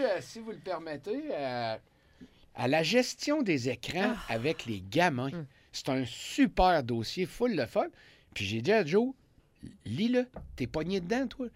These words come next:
Speaker 1: Rosanna, elle a quatre ans.
Speaker 2: Exact.
Speaker 1: Tu sais, puis m-, moi, je me rappelle, là, les gamins, gamins, f-,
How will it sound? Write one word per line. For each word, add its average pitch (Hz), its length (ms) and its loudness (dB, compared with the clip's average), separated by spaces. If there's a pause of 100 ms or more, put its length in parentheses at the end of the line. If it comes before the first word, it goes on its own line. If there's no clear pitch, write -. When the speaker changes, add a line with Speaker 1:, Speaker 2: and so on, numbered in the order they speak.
(300)
Speaker 1:
Rosanna, 165 520 0
elle 170 80 0
a 139 60 -2
quatre - 340 -4
ans. 208 80 -4 (160)
Speaker 2:
Exact. 196 520 -4
Speaker 1:
Tu 143 140 -2
sais, 180 60 -4
puis 135 300 -4 (140)
m-, 117 220 -4
moi, 139 160 0
je 101 80 -6
me 104 80 -8
rappelle, 156 520 -2
là, 269 60 -4 (580)
les 113 160 -4
gamins, 143 380 0
gamins, 151 480 -4
f-, - 800 -20